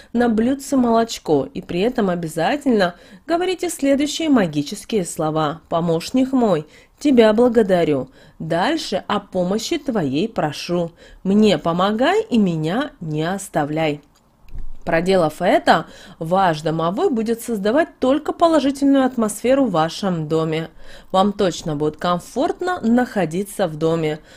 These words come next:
Будут и происходить приятные моменты и события. Финансовое положение поможет улучшить и три купюры под скатертью. Сложите их так, чтобы получился треугольник.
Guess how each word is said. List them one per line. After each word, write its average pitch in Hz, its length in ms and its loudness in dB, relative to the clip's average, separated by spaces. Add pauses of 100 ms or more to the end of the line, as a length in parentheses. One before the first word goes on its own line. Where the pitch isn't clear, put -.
(180)
Будут 170 400 -2
и 339 80 -2
происходить 349 680 -2
приятные 170 680 -2
моменты 180 640 0
и 156 480 -4
события. 147 880 -6 (600)
Финансовое 170 540 2
положение 185 800 0 (320)
поможет 294 540 2
улучшить 320 640 -2
и 269 140 2
три 285 260 0
купюры 240 500 -2
под 175 220 -4
скатертью. 156 720 -2 (100)
Сложите 220 540 2
их - 160 -10
так, 440 320 -2 (300)
чтобы 320 320 -2
получился 285 560 -2
треугольник. 240 720 2